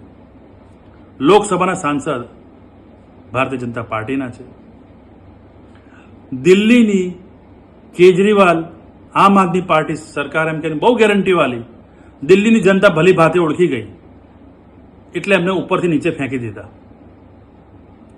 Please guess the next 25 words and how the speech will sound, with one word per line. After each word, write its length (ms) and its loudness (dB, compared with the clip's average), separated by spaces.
દિલ્હીમાં 500 2
કોઈ 300 4
ગેરંટી 360 2
ચાલી 320 2
નહીં, 260 -6
ના 140 0
હી 100 0
નોકરી, 500 -4
ના 120 -4
હી 80 0
લાઇટ 320 0
બિલ, 280 -4
એવી 120 -2
કોઈ 240 -2
ગેરંટી 360 -2
નહીં. 180 -10
એટલે 220 -2
આ 80 4
ગેરંટી 420 2
વગરના 360 4
માણસોને 480 0
ઓળખી 260 0
લેજો 200 4
લા 100 6
ભાઈ. 260 2